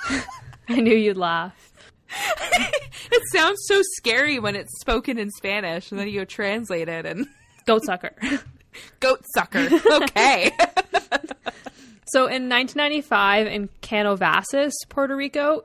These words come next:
Speaker 1: eight sheep were found dead. At first, um, like, that was it at the moment. Um, they were all drained of their blood and with puncture wounds on their chest and neck area.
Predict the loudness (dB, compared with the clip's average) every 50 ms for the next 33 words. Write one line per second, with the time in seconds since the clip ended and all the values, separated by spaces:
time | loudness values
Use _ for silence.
0 | -4 -2 -2 -2 -2 -4 -8 -8 -8 -8 -6 -6 -6 -4 -2 -4 -4 -4 -4 -4
1 | -2 0 2 2 0 0 -4 -8 _ -20 -20 -12 -2 -2 -2 -2 -2 -2 0 0
2 | 0 0 0 -4 -10 -12 -14 _ -20 -20 -20 _ _ _ -2 0 0 0 0 -2
3 | -4 -8 -12 -14 -8 -6 -6 -6 -6 -10 -12 -4 -4 -2 -2 -2 -6 -10 -10 -14
4 | -16 _ _ -2 0 0 0 0 -4 -10 -18 -16 -14 -12 -10 -10 -8 -8 -6 -8
5 | -8 -8 -10 _ _ _ _ _ _ _ _ _ _ _ _ _ _ _ -18 _
6 | -2 2 2 4 4 2 0 0 0 0 0 2 2 4 2 2 2 0 -2 -2
7 | 0 -2 0 0 0 0 0 0 2 2 4 2 2 0 0 -4 -6 -4 -4 -2
8 | -2 -4 -4 -6 -6 -8 -8 -8 -8 -8 -6 -4 -4 -4 -2 -2 -2 0 0 0
9 | -2 -2 -2 -4 -4 -6 -6 -6 -10 -10 -8 -6 -6 -6 -6 -8 -10 -10 -8 -8
10 | -6 -6 -8 -8 -10 -10 -6 -4 -4 -2 -2 -2 -2 -2 -4 -6